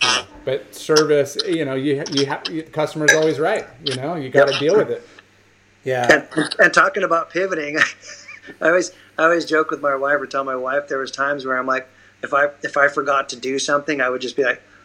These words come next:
Speaker 3: "Oh, you know, the chef lost your ticket," or, you know what I mean? You kinda had to, like,
Speaker 2: <laughs>
Speaker 3: go on the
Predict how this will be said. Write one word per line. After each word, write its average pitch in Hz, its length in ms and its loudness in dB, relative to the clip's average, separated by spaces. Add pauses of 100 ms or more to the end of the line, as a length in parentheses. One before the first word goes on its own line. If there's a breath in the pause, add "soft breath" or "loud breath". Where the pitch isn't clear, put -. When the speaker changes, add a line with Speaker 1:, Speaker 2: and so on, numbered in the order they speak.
(120 soft breath)
Speaker 3:
"Oh, 196 320 4
you 156 100 -6
know, 160 200 -2
the 143 120 -4
chef 180 320 -2
lost 156 300 -2
your 139 80 -10
ticket," 143 460 -4
or, 123 120 -2
you 135 160 -4
know 143 60 0
what 135 80 2
I 139 60 0
mean? 156 120 -2
You 160 100 -2
kinda 180 260 2
had 160 180 2
to, 156 80 0
like, 139 200 4
Speaker 2:
<laughs> 233 300 4
Speaker 3:
go 170 120 8
on 175 140 2
the - 40 -10